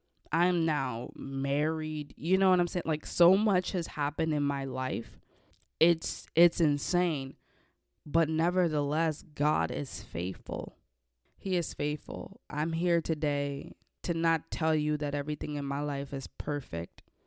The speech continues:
I'm here to tell you that we have a God above and he is real. <laughs> You would have told me when I first found out that I was pregnant and I seen that test that I would be married,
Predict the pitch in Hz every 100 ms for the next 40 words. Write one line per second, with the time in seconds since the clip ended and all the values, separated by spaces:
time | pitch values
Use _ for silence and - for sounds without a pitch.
0 | _ - 160 170 175 170 160 156 151 156
1 | 151 147 143 143 139 147 147 147 139 143
2 | 139 135 135 135 131 131 131 143 143 147
3 | 147 139 143 135 135 - - - _ _
4 | - 208 208 - 170 - _ _ _ _
5 | _ _ _ _ _ - 151 156 170 180
6 | 180 - 165 156 156 156 151 147 143 147
7 | 143 139 139 147 147 - 143 147 143 143
8 | 143 139 139 143 - - 143 143 143 139
9 | 135 131 139 - 151 147 139 - - 147
10 | 143 - - - 143 139 143 147 143 139
11 | 131 123 123 127 143 151 175 202 -